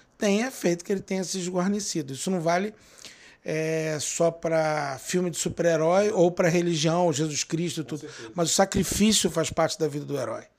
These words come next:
Speaker 1: né? E o herói já nasce em sacrifício, porque praticamente todos os heróis são órfãos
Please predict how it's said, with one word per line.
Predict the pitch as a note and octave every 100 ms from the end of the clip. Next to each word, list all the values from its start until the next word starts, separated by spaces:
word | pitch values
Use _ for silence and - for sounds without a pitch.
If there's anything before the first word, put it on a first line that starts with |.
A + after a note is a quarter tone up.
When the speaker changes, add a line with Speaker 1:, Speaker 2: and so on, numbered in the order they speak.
| -
Speaker 1:
né? | D#3 - _ _ - - - - - _ _
E | D#3+ E3
o | E3+
herói | E3+ F3
já | F3 G#3
nasce | F3+ F3 F#3+
em |
sacrifício, | - F3 - E3 G3 G3
porque | - G3
praticamente | G3 G#3 - F#3 F3+ F3
todos | - F#3+ F#3+
os | F#3+
heróis | E3+ E3
são | - F#3+
órfãos | D3+ D3 - B2+ -